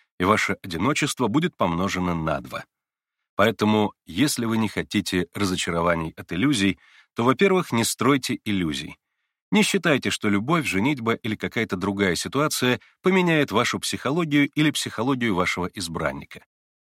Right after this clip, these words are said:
Думать, мечтать, грезить, что когда мы поженимся, он пить перестанет —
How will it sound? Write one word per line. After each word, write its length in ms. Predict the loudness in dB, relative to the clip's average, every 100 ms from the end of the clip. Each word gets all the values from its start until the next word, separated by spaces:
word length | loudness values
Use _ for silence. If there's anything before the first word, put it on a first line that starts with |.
| _ -2
Думать, 560 | 4 6 6 2 -4
мечтать, 580 | -6 -6 -4 0 0 0
грезить, 460 | -4 0 0 0 -4
что 160 | -6
когда 280 | -8 -2 0
мы 100 | 0
поженимся, 600 | -2 -2 0 0 -2 -6
он 200 | -6 -10
пить 260 | -4 -6 -2
перестанет — 600 | -2 -2 2 2 2